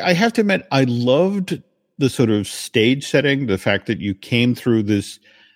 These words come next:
this tunnel that, that just jogged a bit to the right. So you didn't, and it, it, you know, it, it wasn't immediately revealed to you. You sort of, the story unfolded in front of you. I, I also loved the, the detailing of,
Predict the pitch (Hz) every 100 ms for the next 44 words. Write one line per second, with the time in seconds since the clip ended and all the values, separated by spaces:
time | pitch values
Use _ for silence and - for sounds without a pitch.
0 | _ - 110 - - - 123 123 127 123
1 | 120 101 - - 101 - - 117 - 117
2 | 110 135 131 127 123 120 - 135 117 110
3 | 107 107 92 95 113 147 - - _ _
4 | _ _ _ - 117 110 104 123 135 123
5 | 107 107 123 - 120 107 - - 104 92
6 | 113 - - 120 185 160 131 120 135 180
7 | 165 165 156 147 156 147 147 151 127 110
8 | - 101 98 107 - 110 113 110 - 113
9 | 110 104 104 113 110 113 117 117 82 92
10 | 87 98 95 - 92 85 95 113 113 -
11 | _ _ _ _ _ - 110 104 101 98
12 | 101 104 - 110 110 113 135 117 110 107
13 | 95 95 92